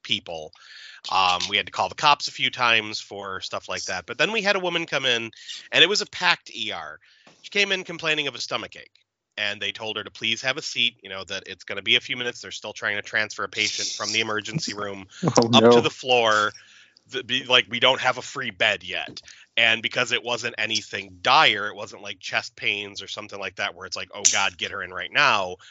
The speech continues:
Speaker 1: She just had, you know, a bellyache. Well, she got pissed off that she couldn't be seen right away. It started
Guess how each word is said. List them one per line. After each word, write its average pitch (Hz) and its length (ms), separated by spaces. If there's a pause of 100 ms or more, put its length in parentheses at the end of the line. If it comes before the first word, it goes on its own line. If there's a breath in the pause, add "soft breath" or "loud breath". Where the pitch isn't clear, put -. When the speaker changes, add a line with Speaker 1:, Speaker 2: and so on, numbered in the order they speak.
(220 soft breath)
Speaker 1:
She - 160
just 98 200
had, 101 220 (100)
you 98 60
know, 92 80
a 107 60
bellyache. 101 420 (540 loud breath)
Well, 143 100
she - 160
got 294 160
pissed 339 260
off 214 340
that 185 140
she 202 200
couldn't 180 260
be 175 100
seen 190 300
right 123 180
away. 98 220
It 147 100
started 117 380